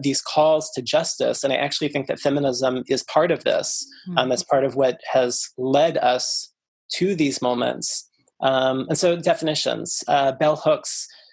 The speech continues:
Speaker 1: says that feminism is a movement to end sexism, sexist exploitation, and oppression. Um, and really throughout her work, Black, uh, Bell Hooks is a Black feminist scholar, writer, theorist.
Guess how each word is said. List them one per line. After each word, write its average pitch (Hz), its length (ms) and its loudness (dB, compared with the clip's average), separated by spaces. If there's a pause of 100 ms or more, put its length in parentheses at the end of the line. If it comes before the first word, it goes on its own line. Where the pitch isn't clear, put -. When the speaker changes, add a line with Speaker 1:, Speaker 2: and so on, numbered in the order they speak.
(140)
Speaker 1:
says 139 360 2
that - 180 0
feminism 147 500 2
is 143 180 0
a 135 80 4
movement 147 760 2
to 139 180 0
end 127 440 0
sexism, 180 800 0 (160)
sexist - 520 -2
exploitation, 139 1080 0 (400)
and 143 420 2
oppression. 143 720 0 (440)
Um, 139 160 2
and 151 100 2
really 170 180 2
throughout 151 460 2
her 165 200 0
work, 170 380 0 (120)
Black, 143 280 2
uh, 151 200 2 (260)
Bell 147 160 4
Hooks 143 240 -4
is 135 100 -4
a 139 60 0
Black 135 260 0
feminist 135 720 0
scholar, 156 560 2
writer, 143 380 2
theorist. 135 640 0